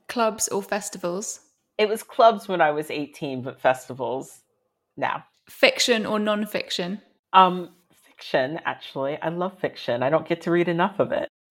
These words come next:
Speaker 1: Podcasts or Netflix?
Speaker 2: Podcast.
Speaker 1: Sunrise or sunset?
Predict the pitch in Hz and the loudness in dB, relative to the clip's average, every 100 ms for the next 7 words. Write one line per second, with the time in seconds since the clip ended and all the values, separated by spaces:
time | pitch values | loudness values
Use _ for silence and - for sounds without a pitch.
0 | - 254 240 - 214 208 208 - - - | 0 4 4 6 6 6 4 0 -2 0
1 | 190 202 - - 156 - - - - _ | 2 2 0 0 2 2 0 -10 -10 _
2 | _ _ _ _ _ - 139 - 139 - | _ _ _ _ _ 4 4 6 0 0
3 | - _ _ _ _ _ _ _ - _ | -18 _ _ _ _ _ _ _ -20 _
4 | _ _ - - 226 226 214 196 196 202 | _ _ -2 2 2 2 0 2 2 0
5 | - 185 196 202 190 190 180 202 - - | -2 -4 -2 -2 0 0 0 -4 -6 -12